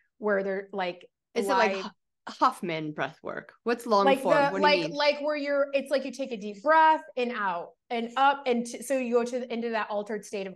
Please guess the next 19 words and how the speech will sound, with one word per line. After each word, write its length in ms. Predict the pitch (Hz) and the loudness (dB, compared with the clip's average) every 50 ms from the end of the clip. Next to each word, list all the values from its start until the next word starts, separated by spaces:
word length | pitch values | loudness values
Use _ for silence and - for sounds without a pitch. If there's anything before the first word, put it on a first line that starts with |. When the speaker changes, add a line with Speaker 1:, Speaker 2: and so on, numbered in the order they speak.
| - - | -8 -2
Speaker 2:
Yeah, 140 | 170 349 311 | 0 0 2
yeah, 0 | |
Speaker 1:
consciousness. 200 | 269 185 - - | 2 0 0 0
Speaker 2:
yeah. 140 | - - - - - | -4 -6 -8 -8 -4
Yeah, 280 | 220 214 165 123 - - _ - | -2 0 0 0 -4 -8 _ -2
yeah, 120 | 214 208 | 0 2
Speaker 1:
Yeah, 120 | 196 185 160 | 2 2 0
Speaker 2:
yeah. 120 | - - | -2 -4
Speaker 1:
okay. 180 | - - 220 160 131 _ _ _ _ _ _ _ _ _ _ _ _ _ _ _ _ - | -6 -10 -12 -12 -12 _ _ _ _ _ _ _ _ _ _ _ _ _ _ _ _ -6
So 140 | - 277 240 | -2 -2 -2
we 180 | 233 233 240 | 0 -2 -2
did 160 | 233 240 233 240 | -2 -2 0 0
that 180 | 220 - - | -2 -2 -2
in 100 | 226 233 | -6 -6
person, 460 | 233 233 214 214 - 233 202 196 196 | -4 -6 -6 -6 -6 -8 -8 -8 -8
like, 140 | 170 190 190 - | -10 -12 -12 -10
a 60 | - 196 | -10 -8
lot. 240 | 196 185 190 185 | -6 -4 -2 -2
Speaker 2:
Yeah. 140 | 175 147 151 | -2 -2 -4